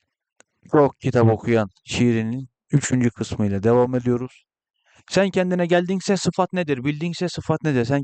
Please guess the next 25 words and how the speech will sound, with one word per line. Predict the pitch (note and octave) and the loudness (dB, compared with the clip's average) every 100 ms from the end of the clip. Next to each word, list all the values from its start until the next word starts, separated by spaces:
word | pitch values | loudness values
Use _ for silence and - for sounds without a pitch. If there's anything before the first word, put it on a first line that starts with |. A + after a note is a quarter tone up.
| - | -4
kişi | - D3 | -6 -2
kendini | D3 D3 D#3 D3 | 0 2 2 2
bilince | D3 C#3+ | 0 2
men | C3 C3 | 2 2
arafe | C3+ C3+ C3+ | 2 2 0
nefsuhu | C#3 - C3+ B2+ | -2 0 2 2
fekad | B2+ B2 | 0 2
arafe | B2 B2+ B2+ | 2 4 4
rabbehu | B2+ - B2+ B2 | 2 2 2 4
hadis-i | B2+ A#2+ | 2 2
şerifince | B2+ B2+ B2+ C3+ D3 - - - - - | 2 2 0 0 0 -2 -16 -20 -20 0
kişi | - - B2+ | 2 4 2
isimleri | B2+ C#3+ C#3 C3 | 0 0 0 2
bilince | B2+ C3+ | -2 -2
zat | A#2 B2+ C3 | 0 0 0
ismi | A#2 - | -6 -4
tecellileri | A#2+ A#2+ B2 B2 B2 B2 A#2 | 0 2 4 2 2 2 2
geliyordu. | A2 G#2+ G2+ F#2+ | 4 4 4 2
Önceki | G#2 A2+ G#2 G#2+ | 0 0 -4 -8
şi-, | - A2 - - | -8 -10 -8 -4
şiirlerden | - G#2+ G#2 G#2+ G2+ | 0 0 2 2 2
anladığımız | G#2 G#2+ A2 A#2+ C#3+ B2+ | 0 0 0 0 2 2
daha | C3 | 2
sonra | C3+ C3 A#2+ | 2 0 0
sıfat. | - - - B2+ C#3 | -2 -6 -6 0 0